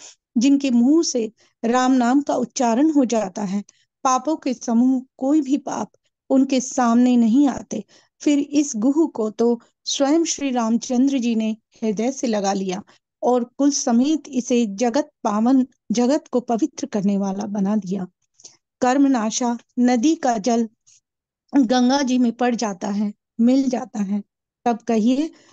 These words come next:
उसे कौन सिर पर धारण नहीं करता। जन, जगत जा-,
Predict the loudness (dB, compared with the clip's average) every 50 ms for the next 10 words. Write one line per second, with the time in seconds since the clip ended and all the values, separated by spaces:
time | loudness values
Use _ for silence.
0 | _ _ -2 -2 0 0 -2 -4 -4 _ -2 0 2 2 2 2 0 0 -2 -4
1 | -2 -2 -2 0 0 0 0 2 2 2 2 2 2 0 0 -2 -4 -6 -4 -4
2 | -6 -6 -6 -10 -16 _ _ _ _ -2 -2 0 2 0 2 2 0 0 -2 -4
3 | -6 -6 -4 -4 -2 -2 -2 -2 -2 -6 -4 -2 -2 0 -2